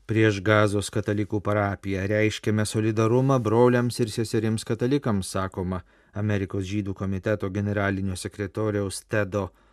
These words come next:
Deutscho pareiškime. "Esame artimi katalikams ir užjaučiame juos dėl netekčių, kaip ir jie buvo artimi nuo smurto nukentėjusiems žydams. Mes visi kartu, krikščionys ir žydai, turime ginti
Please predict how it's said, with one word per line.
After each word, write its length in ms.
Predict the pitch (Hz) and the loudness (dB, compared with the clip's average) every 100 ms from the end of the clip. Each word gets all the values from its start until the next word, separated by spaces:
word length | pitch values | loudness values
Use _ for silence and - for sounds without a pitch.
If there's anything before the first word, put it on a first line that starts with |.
| _ - | _ -6
Deutscho 640 | 101 110 101 - - 90 | 2 2 2 -4 -8 -8
pareiškime. 800 | - 95 92 - - 92 82 71 _ _ _ _ _ _ _ _ _ _ | -6 -6 -6 -8 -8 -6 -6 -10 _ _ _ _ _ _ _ _ _ _
"Esame 400 | 104 107 - 101 | -2 -2 0 0
artimi 400 | 104 95 110 120 | 0 0 -2 0
katalikams 720 | 139 131 123 127 127 127 120 | 0 0 2 2 0 -2 -2
ir 80 | 101 | -6
užjaučiame 720 | 98 92 110 110 104 104 101 | -6 -2 0 0 0 -4 -2
juos 280 | 101 101 95 | -2 -2 -4
dėl 240 | - 104 95 | -4 -4 -2
netekčių, 680 | 98 95 95 - 123 131 - _ _ - | -4 -6 -8 -6 -4 -4 -6 _ _ 2
kaip 260 | 120 - | 4 4
ir 80 | 110 | -2
jie 340 | 98 107 131 | 0 4 4
buvo 280 | 135 139 131 - | 4 2 2 0
artimi 460 | 123 - 131 131 | -4 0 0 0
nuo 160 | 127 98 | 0 -2
smurto 500 | - 113 117 104 110 | -2 -2 -2 -2 -4
nukentėjusiems 880 | 110 - 107 104 104 98 - 98 98 | -4 -4 -4 -2 -4 -4 -6 -6 -6
žydams. 600 | 110 117 98 85 - - _ _ _ - | -4 -4 -4 -8 -12 -16 _ _ _ -6
Mes 280 | 107 113 - | -2 -2 -2
visi 240 | 107 - | -6 -6
kartu, 380 | - 104 - 135 | -4 -4 0 -2
krikščionys 720 | 107 110 - 123 127 131 120 | -2 -6 -2 0 2 0 -2
ir 60 | 113 | -4
žydai, 440 | 101 120 117 113 | -4 -2 0 0
turime 340 | 113 107 104 98 | 0 0 0 -2
ginti 540 | 98 127 135 - | -2 0 -2 -2